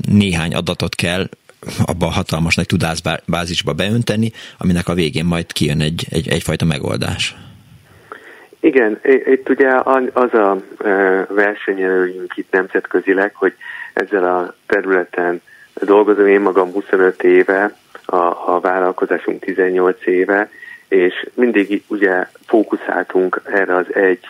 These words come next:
Speaker 2: misszióra, hogy hogyan lehet a betegeknek a, a legjobb személyre szabott célzott kezelést kiválasztani, és ezen az úton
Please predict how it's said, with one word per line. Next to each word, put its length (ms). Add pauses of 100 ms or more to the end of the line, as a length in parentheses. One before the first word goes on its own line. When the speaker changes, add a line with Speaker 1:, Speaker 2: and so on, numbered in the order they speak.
(260)
Speaker 2:
misszióra, 920 (320)
hogy 440
hogyan 360
lehet 440
a 320
betegeknek 840
a, 240 (520)
a 140
legjobb 460
személyre 420
szabott 520
célzott 320
kezelést 480
kiválasztani, 760 (460)
és 400
ezen 360
az 180
úton 720